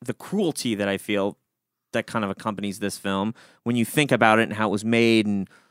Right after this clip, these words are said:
you know, like, you know, I, look, I wasn't on the ground. I don't know what the situation was between the director and this, this, this, these people, these indigenous people that live there. I don't, I don't know if they were fine with it. I don't know what the fucking situation was.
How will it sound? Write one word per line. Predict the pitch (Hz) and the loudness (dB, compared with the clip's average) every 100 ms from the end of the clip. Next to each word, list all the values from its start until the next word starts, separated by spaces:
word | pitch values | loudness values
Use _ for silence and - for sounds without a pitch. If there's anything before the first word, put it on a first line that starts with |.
| _ _ _ _ | _ _ _ _
you | 117 | -4
know, | 110 101 101 92 - | 0 2 0 -2 -4
like, | 113 - - _ _ _ - | -6 -6 -12 _ _ _ -16
you | - 127 | -8 -4
know, | 113 - | -4 -4
I, | - | -4
look, | 185 147 | 0 4
I | 147 | 4
wasn't | 147 131 120 | 4 4 2
on | 101 | 2
the | |
ground. | 101 98 98 | 2 0 2
I | 110 135 | 4 6
don't | 127 | 6
know | 113 113 | 4 4
what | 110 | 2
the | 107 | 0
situation | - 101 101 98 98 98 | -4 -2 2 2 2 0
was | 98 98 90 | 2 0 0
between | 95 - 101 95 95 95 82 78 _ _ | -8 -4 -2 -2 -2 -2 -6 -10 _ _
the | 110 | -4
director | 107 104 110 107 113 104 104 104 104 104 101 - | 0 4 4 2 2 4 6 4 4 4 2 0
and | 101 95 95 95 95 95 95 95 - _ _ - | -2 -2 -2 -2 -4 -4 -6 -8 -16 _ _ -6
this, | 98 - - | -4 -4 -4
this, | 104 95 - | -4 -4 -8
this, | - 98 - - _ - | -6 -6 -6 -14 _ -10
these | 107 - | -10 -6
people, | 117 113 110 | -6 -4 -2
these | 107 101 | -2 0
indigenous | 101 98 101 | 0 0 -2
people | - 113 95 | 0 -2 0
that | 101 | -2
live | 127 131 | 0 2
there. | 123 120 | 4 6
I | 135 | 6
don't, | 139 | 4
I | - 139 | 4 2
don't | 131 | 2
know | 120 117 110 | 4 4 4
if | - | 2
they | |
were | 107 98 | 2 4
fine | 139 131 127 | 2 2 2
with | 117 | 2
it. | 139 | 4
I | 143 | 6
don't | 131 | 4
know | 117 | 2
what | 107 | -2
the | |
fucking | - 95 - | -4 -6 -6
situation | - - 85 - 92 | -14 -6 -6 -6 -6
was. | 78 | -8